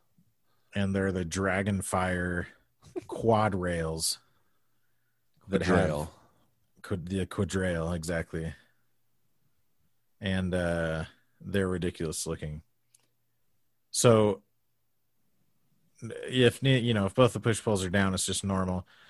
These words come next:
Speaker 1: One push pull up creates humbucker plus single coil.
Speaker 2: Okay.
Speaker 1: And both push pulls up turns the screw coils in series as the neck pickup, and the slug coils in series as the bridge pickup.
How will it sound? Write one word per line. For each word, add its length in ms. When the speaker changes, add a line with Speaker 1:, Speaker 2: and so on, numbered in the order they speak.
Speaker 1:
One 300
push 260
pull 180
up 200
creates 420
humbucker 640
plus 320
single 520
coil. 520
Speaker 2:
Okay. 360
Speaker 1:
And 220
both 300
push 240
pulls 220
up 340
turns 440
the 80
screw 320
coils 420
in 180
series 600
as 200
the 100
neck 300
pickup, 440
and 160
the 40
slug 440
coils 440
in 180
series 540
as 200
the 80
bridge 360
pickup. 460